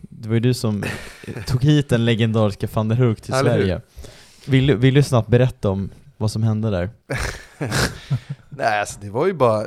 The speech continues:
Speaker 2: avslutning, B S B S. Vilka
Speaker 1: Blåsta
Speaker 2: ska,
Speaker 1: tillbaka
Speaker 2: vilk-,
Speaker 1: spännan för de
Speaker 2: ja.
Speaker 1: som inte vet.
Speaker 2: Vilka ska vi ha in? Eh, och jag hade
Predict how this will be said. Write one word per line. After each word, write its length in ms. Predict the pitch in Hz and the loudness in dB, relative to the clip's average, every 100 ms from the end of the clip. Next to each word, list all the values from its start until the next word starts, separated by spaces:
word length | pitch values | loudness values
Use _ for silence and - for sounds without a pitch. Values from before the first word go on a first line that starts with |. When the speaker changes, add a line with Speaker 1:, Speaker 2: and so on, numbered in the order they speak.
| 98 - - - - 110 - | -8 -18 -20 -20 -18 -20 -6
Speaker 2:
avslutning, 640 | 139 127 113 127 123 117 117 | 0 0 0 -4 -4 -6 -4
B 120 | 117 | -4
S 120 | 113 | -4
B 160 | 113 104 | -4 -4
S. 380 | 101 101 - - - _ - 107 110 _ | -2 -4 -8 -20 -20 _ -14 -12 -12 _
Vilka 160 | 127 117 | 0 2
Speaker 1:
Blåsta 100 | 113 | 2
Speaker 2:
ska, 100 | 123 | 2
Speaker 1:
tillbaka 240 | 110 110 | 2 2
Speaker 2:
vilk-, 40 | 135 | 0
Speaker 1:
spännan 220 | 101 104 | 2 2
för 60 | |
de 60 | 117 | 4
Speaker 2:
ja. 60 | 104 | 4
Speaker 1:
som 120 | 107 | 2
inte 120 | 98 | -2
vet. 260 | 95 95 - | -4 -6 -12
Speaker 2:
Vilka 280 | 120 127 123 | -8 -4 -4
ska 140 | 123 | -2
vi 80 | 113 | -2
ha 80 | 110 | -2
in? 360 | 110 104 101 107 - - _ _ _ _ _ - _ - - - | -4 -6 -10 -14 -20 -20 _ _ _ _ _ -20 _ -20 -20 -14
Eh, 380 | 101 92 90 90 | -8 -6 -6 -8
och 160 | - 113 | -6 -2
jag 80 | |
hade 440 | 110 110 104 98 | -2 -2 -4 -6